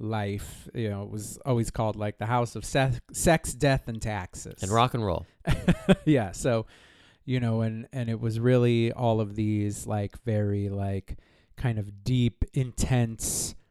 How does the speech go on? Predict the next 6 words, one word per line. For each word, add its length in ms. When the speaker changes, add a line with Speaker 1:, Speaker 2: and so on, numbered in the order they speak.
Speaker 1:
practices, 960
you 160
know, 300
and, 240
like, 220
experiences 1200